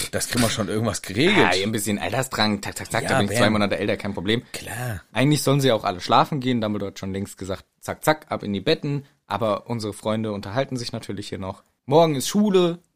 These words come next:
Speaker 2: Morgen geht's richtig ab, Freunde.
Speaker 1: Ab in die Koje jetzt
Speaker 2: Ab
Speaker 1: mal
Speaker 2: in die
Speaker 1: langsam.
Speaker 2: Koje. Fred und George,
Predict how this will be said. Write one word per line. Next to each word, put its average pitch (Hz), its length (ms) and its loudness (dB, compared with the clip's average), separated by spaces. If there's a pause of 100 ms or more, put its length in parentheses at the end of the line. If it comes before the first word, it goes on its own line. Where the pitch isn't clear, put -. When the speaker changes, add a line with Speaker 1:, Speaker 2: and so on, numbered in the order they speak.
(120)
Speaker 2:
Morgen 139 220 6
geht's 127 200 0
richtig 175 300 -2
ab, - 100 -4
Freunde. 135 460 -6
Speaker 1:
Ab - 180 -12
in 120 120 0
die 110 80 0
Koje 117 380 0
jetzt 82 260 -4
Speaker 2:
Ab 127 60 -4
Speaker 1:
mal 151 40 6
Speaker 2:
in 143 80 2
die 131 60 0
Speaker 1:
langsam. - 180 2
Speaker 2:
Koje. 160 300 4
Fred 131 180 -2
und 110 160 -2
George, 123 440 2